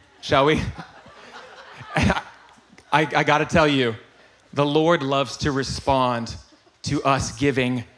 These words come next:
an act of worship, whatever it might be. And so as we were just doing our thing before the Lord, we couldn't, e-, I mean, all I could see were maybe, like, a little shadow once in a while. But God responded in,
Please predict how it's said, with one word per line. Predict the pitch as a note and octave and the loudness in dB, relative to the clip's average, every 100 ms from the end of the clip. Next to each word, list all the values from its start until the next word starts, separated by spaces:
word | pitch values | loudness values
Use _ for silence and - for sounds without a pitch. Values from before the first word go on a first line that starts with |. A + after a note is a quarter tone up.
| _ - | _ -6
an | C#3 | -2
act | B2+ B2 C3+ | -2 -2 -2
of | A2 | -2
worship, | A2+ A2+ - A#2 - - - - | -4 -4 -4 -2 -2 -4 -12 -8
whatever | B2 A#2 A#2+ | -4 -2 -2
it | A#2+ | -4
might | B2 A#2 G#2 | -4 -8 -8
be. | G#2+ G2 - _ _ _ _ _ _ _ - - - | -14 -14 -20 _ _ _ _ _ _ _ -20 -20 -8
And | C3+ C#3 | -4 -4
so | - E3+ C#3 | 0 2 4
as | C3 B2+ B2 | 2 -2 -2
we | C#3+ | 0
were | E3 D3 | 0 0
just | C#3+ A#2+ | -4 -4
doing | B2 C#3+ C3+ | -2 0 0
our | C3 | 0
thing | B2 C#3 C3 | -2 -4 -2
before | B2 - B2 | -4 -2 -2
the | A#2 | -2
Lord, | B2 B2 A2+ - | 0 -2 -4 -10
we | D3+ | -6
couldn't, | F3 D3 C#3 | -4 -2 -4
e-, | - | -2
I | C3 | -2
mean, | C3 | 0
all | C3+ | 0
I | C#3+ | 0
could | C3+ C3 | -2 -6
see | C#3 | -4
were | B2 | -2
maybe, | A#2+ C#3 C3 | -4 -4 -2
like, | A#2 - | -4 -4
a | C3+ | -4
little | C3+ C3 - _ | -2 -4 -6 _
shadow | - D3+ B2+ B2 | -4 0 0 -2
once | A2 A2+ | -4 -6
in | A#2+ | -2
a | |
while. | A2 G#2 - - - - _ _ _ _ | -2 -4 -8 -20 -20 -20 _ _ _ _
But | - B2 C#3 | -4 -2 -2
God | D3 D3+ D#3 D3+ | 0 2 4 2
responded | C#3+ C#3 - - C#3 C#3 C3+ C3+ | -2 -6 -6 -2 0 0 -2 -6
in, | C3 A#2+ | -8 -8